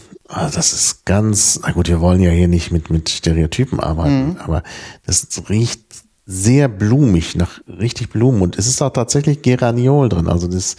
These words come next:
Speaker 1: Extrakt, äh, Öl aus Geranien.
Speaker 2: Mhm.
Speaker 1: Und Farnesol,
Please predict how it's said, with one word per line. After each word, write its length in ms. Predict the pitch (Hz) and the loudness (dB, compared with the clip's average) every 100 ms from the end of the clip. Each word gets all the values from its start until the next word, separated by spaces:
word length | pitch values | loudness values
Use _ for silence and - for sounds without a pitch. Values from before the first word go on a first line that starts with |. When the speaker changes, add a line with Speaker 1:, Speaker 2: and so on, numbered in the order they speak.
| - - - | -14 -18 -8
Speaker 1:
Extrakt, 720 | - - - 110 110 - - - | -6 -4 -2 -2 -4 -6 -8 -2
äh, 160 | 101 101 | 0 2
Öl 240 | 101 113 123 | 2 2 2
aus 180 | 110 - | 0 -2
Geranien. 720 | 104 104 113 117 90 80 78 - _ | 0 2 2 2 2 0 -4 -14 _
Speaker 2:
Mhm. 360 | 139 123 135 190 - _ _ _ _ _ _ _ _ _ _ _ _ _ _ 330 _ _ | -6 -2 -2 -4 -10 _ _ _ _ _ _ _ _ _ _ _ _ _ _ _ _ _
Speaker 1:
Und 160 | - 98 | -6 -4
Farnesol, 1900 | - - - - - - 92 110 117 113 107 104 107 107 87 85 58 50 | -4 -8 -6 -6 -4 -2 0 0 0 2 2 2 2 2 0 -2 -4 -8